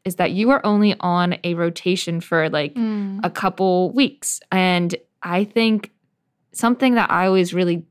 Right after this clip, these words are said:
Speaker 1: liked, even though I wanna go into surgery and it seems like you see the patient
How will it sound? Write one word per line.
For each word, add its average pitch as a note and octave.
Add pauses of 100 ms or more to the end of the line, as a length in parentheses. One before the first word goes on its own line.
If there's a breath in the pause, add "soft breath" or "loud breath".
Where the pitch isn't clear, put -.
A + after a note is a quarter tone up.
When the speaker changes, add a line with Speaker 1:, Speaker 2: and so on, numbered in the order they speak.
(160)
Speaker 1:
liked, F3
even A3+
though A3+
I F#3
wanna F3+
go E3+
into E3+
surgery E3
and E3+
it -
seems E3+
like E3+
you E3+
see D#3+
the D#3+
patient D#3